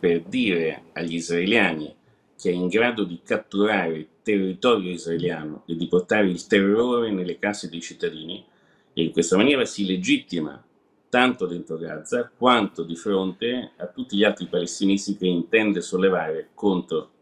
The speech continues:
Israele. Questa è l'operazione, e, ed è un'operazione che mira in maniera molto efficace a ledere ciò che più di importante garantisce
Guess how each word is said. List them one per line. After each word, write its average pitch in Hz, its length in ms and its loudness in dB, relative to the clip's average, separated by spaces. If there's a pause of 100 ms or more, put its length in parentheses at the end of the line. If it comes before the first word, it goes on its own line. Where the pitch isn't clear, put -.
(100)
Israele. 85 500 0 (580)
Questa 113 220 2
è 117 40 6
l'operazione, 95 580 -2 (500)
e, 82 280 -8
ed 90 120 -4
è 104 40 4
un'operazione 101 600 0
che 98 120 -4
mira 104 440 2
in 87 120 -6
maniera 95 540 0 (360)
molto 92 840 0
efficace 82 760 -4 (420)
a 90 100 0
ledere 120 480 2
ciò 117 220 -4
che 104 120 -6
più 143 180 -4
di 127 120 0
importante 104 840 0
garantisce 92 1000 -2